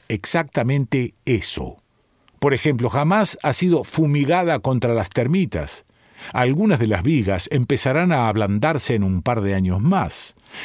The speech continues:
El sótano está lleno de agua la mayor parte del tiempo. El piso superior está inclinado hacia la derecha casi veinticinco centímetros y los jardines son un desastre".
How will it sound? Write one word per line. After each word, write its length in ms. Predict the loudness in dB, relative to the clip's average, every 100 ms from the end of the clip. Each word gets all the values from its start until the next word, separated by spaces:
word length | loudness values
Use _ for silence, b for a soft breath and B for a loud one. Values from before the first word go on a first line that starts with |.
| B B
El 240 | 0 0
sótano 580 | 0 2 2 2 2 2
está 200 | 0 0
lleno 260 | 2 0
de 140 | 0 0
agua 300 | 0 0 0
la 100 | 0
mayor 340 | -2 -2 -4
parte 340 | -2 -2 -2 -4
del 180 | -4 -4
tiempo. 500 | -6 -4 -6 -8 -10 B B
El 220 | 0 2 2
piso 360 | 0 0 0
superior 540 | 0 -2 0 2 2 -2 B
está 260 | -4 0 2
inclinado 720 | 2 0 0 2 2 2 2
hacia 220 | 0 0
la 100 | 2
derecha 440 | 2 0 0 -2 -2
casi 460 | -2 -2 -2 0
veinticinco 760 | 0 0 -2 -2 -2 0 0 0
centímetros 720 | 0 0 0 0 0 -2 -4 B B B
y 100 | -2
los 120 | -2
jardines 460 | 0 -2 0 0 0
son 160 | 0
un 160 | 0 0
desastre". 800 | -2 -2 -4 -4 -8 -8 -8 -10